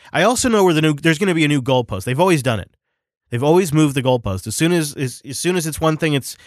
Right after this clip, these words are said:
that's accomplished, then they move it immediately. So now the transition's been authorized, but watch them start to talk more and more about how Trump hasn't spoken to Biden. And they could even have clips of, of Obama talking to Trump in the White House, and they could do, like, a montage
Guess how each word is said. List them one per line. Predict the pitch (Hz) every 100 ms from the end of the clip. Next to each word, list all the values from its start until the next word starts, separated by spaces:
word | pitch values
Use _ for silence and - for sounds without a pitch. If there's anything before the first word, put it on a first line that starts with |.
| -
that's | - 127 131
accomplished, | 120 143 143 131
then | 131
they | 120
move | 135 120
it | 107
immediately. | 113 123 107 80 95
So | 143
now | 165
the | 196
transition's | 151 170 151 202 190 147
been | 131
authorized, | 123 123 120 110 104 - _ _ _ _ _ _ _ -
but | 123 143
watch | 170 208 220 -
them | 175 160
start | - 147
to | -
talk | 147 127
more | 147 143
and | 127
more | 120 123
about | 117 113 78
how | 113
Trump | - 170 156
hasn't | 147 143 131
spoken | - 151 139 - 104
to | 95
Biden. | 113 98 69 - _ - -
And | 165
they | 196
could | 247 208
even | 185
have | 190 175
clips | - 180 175 170 -
of, | 180 135 _ _ -
of | 151
Obama | 156 123 143 165 160 165 156
talking | 156 160 156 165 156
to | 143
Trump | - 165 151
in | 160
the | 143
White | 139 147
House, | 147 139 143 147
and | 156
they | 170
could | 160
do, | 185
like, | 185
a | 170
montage | 147 151 175 170 160 143 143 143 147 147